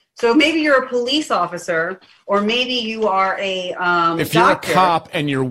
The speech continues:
Speaker 2: willing to enforce this tyranny, your score will drop, therefore you won't need to be controlled with a more potent dose. If you are a doctor and you're willing to participate in the hospital's killing fields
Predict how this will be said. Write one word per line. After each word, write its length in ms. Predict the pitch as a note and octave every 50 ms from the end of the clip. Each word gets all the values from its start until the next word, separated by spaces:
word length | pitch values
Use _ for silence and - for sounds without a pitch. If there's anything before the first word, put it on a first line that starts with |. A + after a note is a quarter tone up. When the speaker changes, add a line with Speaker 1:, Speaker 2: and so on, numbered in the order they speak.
| B2 C#3+
Speaker 2:
willing 300 | D3+ D3+ D#3+ E3 E3+ E3+ -
to 180 | - D#3 C#3
enforce 580 | B2 A#2+ A2 - - D3+ D3 C3+ C3+ B2+ - -
this 260 | - B2 G#2+ - -
tyranny, 680 | - - - G#3 A3+ A3 F#3 A2+ F#2+ F2 E2 D#2+ D#2+ - _ _ _ _ _ _ _ _ _ _ _
your 220 | - C3+ C3+ C#3 C#3+
score 400 | - - - - D3+ C3+ B2+ B2+
will 160 | A#2+ A#2 A2+
drop, 680 | G2+ G2 A#2 E3+ F#3 F3+ D#3 C3+ C3 C3 - _ _ _ -
therefore 600 | A#2+ B2 C3 B2+ A#2+ - C#3 B2+ B2 A#2 A#2 A#2+ -
you 180 | C#3 B2+ B2+ A#2+
won't 240 | A#2 A2+ A2+ -
need 480 | A2 A2 A#2 A#2 A#2 A#2 A#2 A2 A2+ A2 _ - F2 - _ _ _ _ -
to 100 | - B2+
be 120 | G#2 A#2 G#2+
controlled 480 | - A#2+ A2 - - B2 A2+ G#2+ G#2+
with 120 | G#2+ G#2 G#2
a 40 |
more 200 | G#2 G#2 G2+ F#2+
potent 460 | - - A#2+ G2+ F2+ - F#2 F2 D#2+ -
dose. 420 | C3+ C#3 B2 F2+ E2 - - -
If 100 | G2 -
you 140 | A2+ G#2 G2+
are 100 | G2+ F#2+
a 80 | F#2
doctor 600 | F2 D#2 - C#3 E3 F#3 E3+ - - B2+ A2+ A2+
and 200 | A#2 - A2+ A2
you're 140 | G#2+ G#2 G#2 G2+ A2 A#2+
willing 220 | A#2+ A#2+ A#2 G#2+
to 80 | - -
participate 760 | - A2 G2+ - C3+ A#2+ - A#2+ - - A#2+ A2+ A2 - -
in 180 | - B2 A2+ G#2
the 120 | F#2+ G#2 - - B2+
hospital's 460 | B2 A#2+ - - B2 G#2+ G2+ F#2 -
killing 420 | - - - F#3+ G#3+ A3 F#3+ D#3
fields 640 | - - - A2+ G#2+ G#2 G#2 G2+ G2+ A2 - -